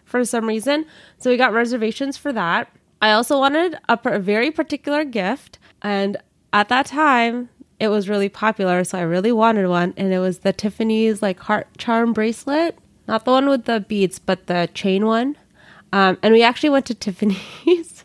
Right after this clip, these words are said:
to go buy it. Which, again, just shows the kind of person that I was back then. And I'm clearly judging myself. And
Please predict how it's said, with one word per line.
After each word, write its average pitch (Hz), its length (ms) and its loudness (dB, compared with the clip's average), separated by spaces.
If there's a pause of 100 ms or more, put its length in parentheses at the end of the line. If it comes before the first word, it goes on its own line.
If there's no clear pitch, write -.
(140)
to 349 100 4
go 311 160 0
buy 226 540 -4
it. 359 280 -6 (1040)
Which, 311 160 0
again, 339 480 4
just 359 220 -2
shows 294 580 4
the 240 100 -2
kind 240 220 -2
of 220 100 -6
person 220 360 -4
that 196 120 -2
I 196 60 0
was 190 240 -2
back 233 260 -4
then. 247 200 0
And 226 120 2
I'm 220 200 2 (160)
clearly 269 560 0
judging 220 520 0
myself. 262 720 0
And 220 240 0